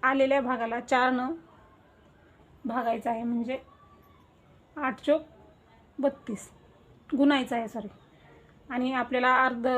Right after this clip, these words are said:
चौथा भाग काढताना भागाकार करायचा आहे. आणि आता आपण काय करायचं आहे, गुणाकार, म्हणजे आठ चोक बत्तीस, आपण आठचा पाढा चार एजीपर्यंत म्हणायचा आहे. आठ एका अठरा, दोन सोळा, त्रिक चोवीस, आठ चोक बत्तीस, असं अशा पद्धतीनं आपल्याला घ्यायचं आहे, बरोबर.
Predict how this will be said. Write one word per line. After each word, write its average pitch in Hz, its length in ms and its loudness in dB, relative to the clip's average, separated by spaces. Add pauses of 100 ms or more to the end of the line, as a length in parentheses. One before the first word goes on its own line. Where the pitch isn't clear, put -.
चौथा 254 320 0
भाग 247 160 0 (300)
काढताना 247 440 0 (140)
भागाकार 226 500 -4
करायचा 233 380 -4
आहे. 233 160 -4
आणि 262 260 -4
आता 240 180 -6
आपण 247 220 -2
काय 254 140 -4
करायचं 240 320 -4
आहे, 254 80 -2
गुणाकार, 233 340 -2
म्हणजे 226 260 -6 (520)
आठ 240 200 0
चोक 311 180 0 (360)
बत्तीस, 254 400 -4
आपण 226 240 -4
आठचा 240 260 -2
पाढा 254 240 0
चार 269 260 2
एजीपर्यंत 247 460 -2
म्हणायचा 226 340 -6
आहे. 226 100 -2
आठ 233 160 -2
एका 240 140 -2
अठरा, 247 120 -2
दोन 247 120 -4
सोळा, 254 200 -4
त्रिक - 260 -16
चोवीस, 277 200 -6
आठ 226 160 -6
चोक 277 120 -8
बत्तीस, - 320 -8
असं 247 220 -14 (800)
अशा 269 160 -6
पद्धतीनं 240 420 -4
आपल्याला 240 260 -8
घ्यायचं 285 320 0
आहे, 226 200 -6
बरोबर. 269 340 0